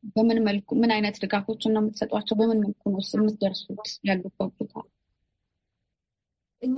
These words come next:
Speaker 2: እንግዲህ እያደረግን ያለ ነው ምንድን ነው? ያው የመጀመሪያ እርዳታ ነው። ሰስተነብል የሆነ ነገር የለንም። ማህበራችን ለስድስት ዓመታት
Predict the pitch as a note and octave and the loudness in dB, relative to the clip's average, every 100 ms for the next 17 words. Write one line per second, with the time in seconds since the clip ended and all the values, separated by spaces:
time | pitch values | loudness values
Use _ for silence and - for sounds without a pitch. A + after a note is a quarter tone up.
0 | D#4 D4 B3 A#3 A3 A3 A3 A3 A3 A3+ | -2 -2 0 2 2 2 2 2 2 0
1 | A#3 A#3 A3+ B3 E4 A#3 G#3 G#3+ G#3+ G#3 | 0 0 0 0 0 2 4 4 4 2
2 | F#3 F3+ F3+ F3+ F#3+ E3+ - G#3 G#3+ G#3 | 2 0 2 0 0 0 0 0 2 2
3 | G3+ G3+ F#3+ F#3 F#3 F#3 F#3+ F#3 F3 F#3+ | 4 2 4 4 4 4 2 2 2 2
4 | - - F#3+ F#3 F#3 G3 F#3+ G3 G3 G#3 | 0 -4 0 4 4 2 2 0 0 2
5 | G3+ G3 F#3+ F#3 - _ _ _ _ - | 2 4 2 0 -2 _ _ _ _ 0
6 | G3+ F3+ F3+ A#3+ A#3+ F#3 F#3 F#3 G3+ | 0 2 2 2 2 0 2 2 0